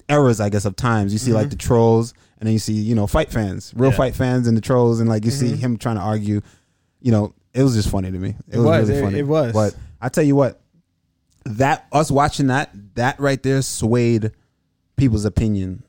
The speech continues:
Speaker 1: O D. Did you
Speaker 2: Mm-hmm.
Speaker 1: see the betting line?
Speaker 2: Mm-hmm.
Speaker 1: The betting line swung based off of, 'cause everyone uh, what's the name was, uh, Jake was a super, super favorite, no?
Speaker 2: Mm-hmm.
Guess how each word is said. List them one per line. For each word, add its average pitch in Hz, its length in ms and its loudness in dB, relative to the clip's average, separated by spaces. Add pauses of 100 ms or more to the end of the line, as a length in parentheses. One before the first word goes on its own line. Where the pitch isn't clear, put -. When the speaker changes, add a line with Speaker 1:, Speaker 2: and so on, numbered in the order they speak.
(160)
Speaker 1:
O 113 180 4
D. 98 580 0
Did - 100 -8
you 127 80 2
Speaker 2:
Mm-hmm. 139 80 4
Speaker 1:
see 135 120 -4
the 131 80 2
betting 131 260 2
line? 151 300 -4
Speaker 2:
Mm-hmm. 131 260 -8 (100)
Speaker 1:
The 120 80 0
betting 147 340 0
line 151 280 2
swung 123 560 0
based 143 320 0
off 175 140 0
of, 143 100 0
'cause - 200 -4
everyone 180 540 2 (520)
uh, 117 340 -2
what's 165 240 -2
the 208 60 -4
name 180 160 4
was, 139 180 2
uh, 120 340 2
Jake 131 240 0
was 120 120 0
a 104 40 -2
super, 143 600 0
super 110 260 -2
favorite, 98 400 0
no? 120 200 -2 (360)
Speaker 2:
Mm-hmm. 123 220 -12